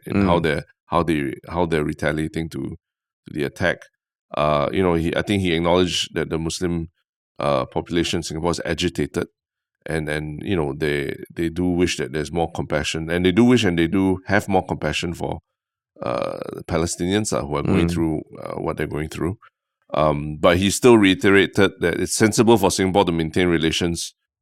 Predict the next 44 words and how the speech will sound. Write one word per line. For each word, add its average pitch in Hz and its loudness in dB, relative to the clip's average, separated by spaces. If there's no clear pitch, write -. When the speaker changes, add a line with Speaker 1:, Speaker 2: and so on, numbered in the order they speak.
Speaker 1:
with 80 -4
both 87 0
Israel 82 0
and 76 -4
Palestine, 78 -2
and 80 2
to 73 -8
provide 80 2
humanitarian 80 0
support - -4
to 82 -10
both 80 0
countries, 76 -4
lah, - -10
if - -14
needed, 92 0
Speaker 2:
Mm, - -8
Speaker 1:
right? 73 -4
Speaker 2:
mm. 85 -2
Speaker 1:
Which - 0
I 90 -4
think 98 -2
Singapore 87 0
has. 82 0
We've 78 -2
donated 87 0
three 95 0
hundred 90 2
thousand 80 0
dollars 76 0
to 67 -4
the 65 -2
Palestine, 78 -4
uh, - -10
humanitarian 80 -4
efforts. - -10
And 92 4
Singapore's 131 6
stance, 107 4
long-term 110 4
stance, 92 2
is 80 -2
that, 76 2
um, 76 0